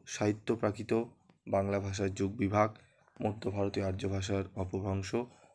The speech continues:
বাংলা ভাষার ইতিহাসের যুগ বিন্যাস করো। এই প্রশ্নগুলো ক থেকে গ অবধি প্রশ্নগুলো ভালো করে তোমরা পড়ে নিও। পাঁচ নম্বরের প্রশ্ন তোমরা এখান থেকে একটি প্রশ্ন কমন পাবে।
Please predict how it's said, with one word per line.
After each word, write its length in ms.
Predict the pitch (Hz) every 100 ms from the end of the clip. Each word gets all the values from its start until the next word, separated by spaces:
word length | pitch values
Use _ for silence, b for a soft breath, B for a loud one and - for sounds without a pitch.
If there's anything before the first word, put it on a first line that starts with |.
| b -
বাংলা 320 | 95 95 98
ভাষার 340 | 98 95 101
ইতিহাসের 540 | 101 95 98 92 101 107 - -
যুগ 200 | 95 92
বিন্যাস 400 | 98 95 95 92
করো। 220 | - - - B B B B B B B -
এই 160 | 117 123
প্রশ্নগুলো 600 | 123 110 101 113 120 123
ক 160 | 110 104
থেকে 280 | - 107 107
গ 100 | 101
অবধি 500 | 98 98 113 131 - -
প্রশ্নগুলো 440 | 101 - 98 98
ভালো 220 | 98 95
করে 200 | 92 101
তোমরা 340 | 95 98 98 98 -
পড়ে 180 | 101
নিও। 220 | 101 107 131 b b b _ _ -
পাঁচ 260 | 104 - 110
নম্বরের 260 | 107 110
প্রশ্ন 340 | 110 101 104 104
তোমরা 200 | 101 98
এখান 200 | 98 95
থেকে 200 | 101 104
একটি 260 | 92 127 - _ _ _
প্রশ্ন 260 | 117 110 127
কমন 300 | 127 123 127
পাবে। 280 | 127 -